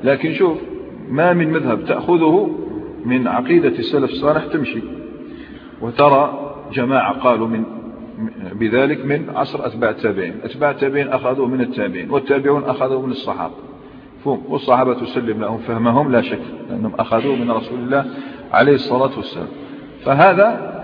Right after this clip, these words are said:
إمامهم هو رسول الله عليه الصلاة والسلام. تعريف أهل السنة، بعد ما عرفنا العقيدة، بعد ما عرفنا السلف، نعرف بأهل السنة والجماعة. أما السنة فمعروفة في اللغة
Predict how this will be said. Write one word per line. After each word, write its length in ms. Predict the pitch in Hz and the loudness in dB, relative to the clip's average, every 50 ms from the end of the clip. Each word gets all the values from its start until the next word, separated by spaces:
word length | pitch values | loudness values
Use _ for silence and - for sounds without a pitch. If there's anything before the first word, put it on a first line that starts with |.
| - - - | -10 -4 -2
إمامهم 520 | 139 143 165 190 196 185 180 170 175 214 196 | 0 2 4 4 4 6 6 6 4 4 4
هو 240 | 147 165 160 147 | 2 4 4 6
رسول 320 | 143 143 127 - 156 156 139 | 6 6 4 2 0 2 2
الله 380 | 131 123 139 151 147 127 127 - | 2 4 6 4 4 4 2 0
عليه 160 | - 127 120 | 0 2 2
الصلاة 340 | 113 - - 120 127 123 - | 2 2 2 4 6 6 4
والسلام. 320 | - - - - - - - - - - - - - - - - - - - - - - - - - - - - - - - - - - - - - - - - - | 2 -2 -8 -8 -8 -10 -10 -12 -14 -16 -16 -16 -18 -18 -18 -20 -20 -20 -20 -20 -20 -20 -20 -20 -20 -20 -20 -20 -20 -20 -20 -20 -20 -20 -20 -20 -20 -20 -20 -2 4
تعريف 400 | - 170 170 185 208 214 - 160 | 6 6 8 8 6 4 4 2
أهل 280 | 170 - - 175 160 151 | 2 2 4 4 4 4
السنة، 480 | 147 - - - 131 113 98 98 104 - | 2 2 0 0 0 2 2 2 0 4
بعد 200 | 123 135 127 127 | 6 6 6 6
ما 100 | 127 131 | 6 6
عرفنا 400 | 120 113 127 147 151 131 131 127 | 6 6 4 2 0 0 0 0
العقيدة، 500 | 113 101 110 123 - - 147 156 156 175 | 2 2 0 0 0 2 2 4 4 6
بعد 240 | 156 143 127 131 117 | 6 8 6 6 6
ما 80 | 123 113 | 4 4
عرفنا 360 | 110 120 135 135 135 135 123 | 4 4 2 0 0 -2 -2
السلف، 480 | 113 - - - 147 160 156 - - 135 | -4 -2 -2 0 2 2 0 0 -2 -2
نعرف 500 | - - 180 175 160 143 123 92 92 110 | -2 -2 0 0 0 0 0 0 0 0
بأهل 360 | 123 - 147 156 139 127 127 | 2 2 2 2 2 0 0
السنة 480 | 117 - - - 143 139 120 117 123 | -2 -4 -4 -4 -2 -2 2 2 2
والجماعة. 680 | 120 123 143 139 120 120 110 98 98 98 95 87 73 - - - - - - - - - - - - - - - - | 4 2 2 0 0 -2 -2 0 2 2 2 2 0 -2 -6 -10 -12 -14 -16 -16 -14 -14 -14 -16 -16 -16 -2 4 6
أما 240 | 180 202 185 170 165 | 6 6 6 4 2
السنة 800 | - - - - 180 165 143 131 127 120 - 156 185 202 - - - - - - - - - - - - - - - - - - - - - - - - - - - - - - - - | 2 0 0 2 2 2 4 4 2 4 6 6 6 4 4 0 -6 -8 -8 -10 -10 -12 -12 -12 -14 -14 -14 -14 -14 -14 -16 -16 -18 -18 -18 -18 -18 -20 -20 -20 -20 -20 -20 -20 -6 0
فمعروفة 800 | - 147 147 139 123 139 147 156 143 - - 113 113 - 147 170 | 2 4 6 8 8 8 8 6 4 4 2 2 2 0 0 -2
في 120 | 165 - - | -2 -4 -4
اللغة 380 | 117 107 107 107 98 104 98 | -2 2 2 2 2 2 0